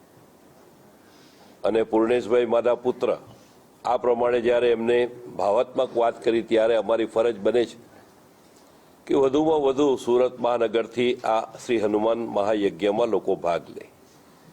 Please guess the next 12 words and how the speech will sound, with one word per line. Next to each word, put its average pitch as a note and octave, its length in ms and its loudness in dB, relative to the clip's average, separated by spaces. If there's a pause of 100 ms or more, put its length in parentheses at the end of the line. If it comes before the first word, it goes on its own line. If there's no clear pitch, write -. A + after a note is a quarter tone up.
(260)
આજે A2+ 200 0
મને A#2+ 240 0
જણાવતા A#2 540 2
આનંદ A2+ 280 -2
થાય A2+ 200 0
છે A#2 160 -2
કે A#2+ 140 -2
લગભગ G#2 540 -2
ત્રણસો G#2 420 0
ને B2+ 140 2 (120)
ચોવીસ A2+ 320 0 (200)
યુગલ A2+ 340 0